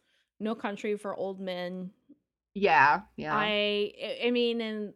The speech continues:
Speaker 1: <sighs> what else? Like, I hate Thanos. I'm sorry. I'm just gonna put this out there. Like, I know he's a villain and we're supposed to hate him, but, like, I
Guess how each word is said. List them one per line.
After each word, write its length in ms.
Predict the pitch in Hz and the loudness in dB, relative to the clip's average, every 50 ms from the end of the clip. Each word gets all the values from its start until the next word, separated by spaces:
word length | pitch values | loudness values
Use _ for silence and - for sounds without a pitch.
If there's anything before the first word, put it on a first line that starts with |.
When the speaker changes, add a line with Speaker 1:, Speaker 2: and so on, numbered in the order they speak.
| _ - 190 | _ -18 -18
Speaker 1:
<sighs> 180 | 196 196 185 - | -16 -18 -18 -14
what 200 | 220 233 226 196 | -10 -10 -6 -6
else? 280 | 175 170 175 175 - | -4 -6 -6 -8 -8
Like, 220 | - 202 190 - - | -6 -6 -6 -8 -8
I 120 | - 202 202 | -8 -8 -8
hate 360 | 190 220 226 269 294 - _ | -4 -4 -4 -4 -4 -6 _
Thanos. 520 | - 214 190 190 185 170 - - 185 - - | -8 -6 -6 -6 -6 -8 -10 -12 -14 -12 -10
I'm 100 | 190 214 | -10 -10
sorry. 440 | - - 208 190 196 190 170 170 175 | -8 -6 -4 -4 -2 -4 -4 -6 -6
I'm 140 | 175 190 196 | -6 -8 -8
just 180 | 190 - - | -10 -12 -8
gonna 160 | - 240 240 247 | -8 -6 -6 -6
put 120 | 294 294 | -10 -12
this 160 | - 285 262 | -12 -10 -6
out 220 | 254 247 262 262 - | -6 -6 -6 -4 -4
there. 240 | 294 294 285 302 294 _ _ - - - - - - - | -4 -4 -4 -6 -8 _ _ -20 -20 -20 -20 -18 -8 -2
Like, 160 | 269 269 254 | -2 2 2
I 80 | 254 247 | 2 4
know 220 | 247 247 247 240 | 4 6 6 6
he's 220 | 277 262 247 220 220 | 4 2 -2 -2 -4
a 40 | 233 | -4
villain 360 | 202 208 196 190 202 202 190 | -2 -2 -4 -4 -4 -6 -6
and 100 | 190 190 | -6 -6
we're 120 | 185 180 | -6 -8
supposed 420 | 196 - 214 - - 180 202 - - | -8 -10 -14 -12 -10 -10 -10 -8 -6
to 80 | 220 | -6
hate 200 | 233 254 247 254 | -4 -2 -2 -2
him, 140 | 247 240 233 226 | -2 -2 -4 -4
but, 140 | 226 190 | -6 -6
like, 240 | 190 208 196 190 - _ | -4 -4 -6 -6 -8 _
I 400 | - 196 196 196 196 196 196 - | -6 -4 -2 0 -2 -2 -4 -6